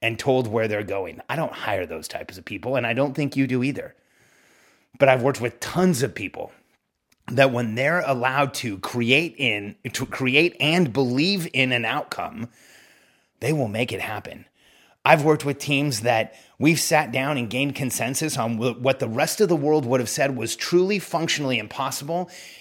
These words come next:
and then we all went out and crushed it because we had consensus. And I've worked with teams where there wasn't enough resources, wasn't enough people. Anyone from the outside looking in would have said we were destined for failure,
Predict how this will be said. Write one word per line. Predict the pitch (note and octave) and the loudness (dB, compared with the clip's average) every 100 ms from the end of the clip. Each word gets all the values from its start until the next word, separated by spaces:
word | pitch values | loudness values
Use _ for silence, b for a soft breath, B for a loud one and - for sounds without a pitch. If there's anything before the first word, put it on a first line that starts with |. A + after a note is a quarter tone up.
| B B B - | B B B -4
and | D3 | -2
then | C3+ | -2
we | A2+ G#2+ - | -4 -4 0
all | C3 C#3+ | 2 2
went | C3 A2+ | 0 -2
out | A#2 - | -4 -6
and | G2+ F2 | -8 -8
crushed | - - C3 A2+ - | -10 -2 0 2 0
it | F#2 - - _ _ | -4 -10 -14 _ _
because | A#2 A2+ G#2 | -6 -4 -6
we | F#2 | -6
had | - G#2 G2 | -6 -4 -4
consensus. | - G2+ F#2 D#2+ - - - - b b b b b b b b A2 | -8 -10 -10 -10 -12 -12 -14 -16 b b b b b b b b -6
And | A#2 | -2
I've | D3 | 0
worked | E3 D#3 B2+ | 2 2 0
with | C3 | -4
teams | - A#2+ D#2+ D2+ - - _ - | -4 -4 -4 -6 -10 -10 _ -4
where | A2 | 0
there | G2+ F#2 | 0 0
wasn't | A#2 C3+ D#3 | 0 0 0
enough | D3+ C#3+ | 0 -2
resources, | G#2+ F2 - F2 F#2+ F#2 - - | -4 -6 -8 -8 -10 -10 -14 -6
wasn't | F#2 B2 D3 D3 | 0 2 4 2
enough | D3 D3 D3+ | 2 -2 -4
people. | - F#2 - F2 F#2+ B B - | -8 -10 -8 -8 -8 B B 0
Anyone | B2 D3+ D3+ D3 | 4 4 4 2
from | C#3+ B2+ | 0 0
the | A#2+ | 0
outside | - B2+ - C3+ C3 | -2 -4 -2 -2 0
looking | C3 C3+ C3+ | -2 0 0
in | G#2 G2 | 0 -2
would | G2+ | -4
have | A2 | -2
said | - A2 | 0 0
we | G2+ | -2
were | G2+ F#2+ | -6 -6
destined | F#2 A2+ - C3+ B2 | 0 0 0 -2 -4
for | - A2+ | -4 -4
failure, | A2 G#2+ B2+ C#3+ E3+ | -2 0 0 -2 -4